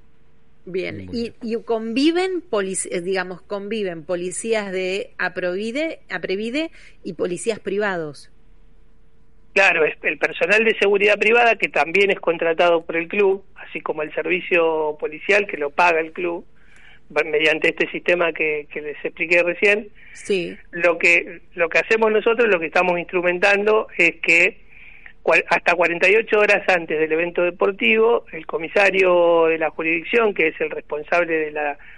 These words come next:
Speaker 3: diagramación del operativo, junto con el jefe de estación, que es el jefe de policía de cada municipio, hacen una reunión de coordinación con los clubes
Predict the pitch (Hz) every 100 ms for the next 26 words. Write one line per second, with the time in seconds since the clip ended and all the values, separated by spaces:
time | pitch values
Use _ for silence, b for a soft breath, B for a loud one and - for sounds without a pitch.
0 | B B - 160 156 156 135 - 180 170
1 | 160 156 156 156 202 208 214 B B B
2 | B B - - 165 170 170 170 160 156
3 | 160 202 156 151 - 170 170 165 165 -
4 | 226 214 160 165 151 160 160 156 156 151
5 | - 170 156 170 165 160 175 180 220 202
6 | 214 247 - B B B B B B B
7 | - 190 196 202 202 190 185 196 208 233
8 | 220 226 - - 175 - 165 165 165 -
9 | 208 202 160 156 - 226 247 226 247